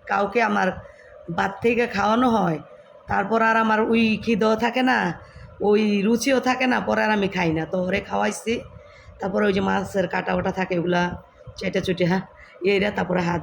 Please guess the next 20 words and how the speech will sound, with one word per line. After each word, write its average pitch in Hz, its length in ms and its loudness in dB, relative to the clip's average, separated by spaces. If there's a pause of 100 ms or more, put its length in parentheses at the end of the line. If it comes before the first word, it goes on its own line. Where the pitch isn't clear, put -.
ধুয়ে 196 180 4
এই 165 100 2
যে 170 140 -2
বসে 175 300 -2
আছি, 214 400 -4 (680)
ভাবতেছি 185 360 -2
উপরে 190 260 0
যাব। 190 360 0 (800)
এই 165 440 0 (460)
বিছনাটা 185 420 -2 (100)
আর 175 160 0
কি, 202 100 -4 (200)
মুসুরটা 180 380 -6
টাঙাবো। 180 380 -2 (560)
এর 175 120 -2
ভিতরে 185 280 0
কাশফিয়ার 185 360 0
বাবারে 180 300 2
ফোন 180 120 0 (100)
দিলাম, 175 260 2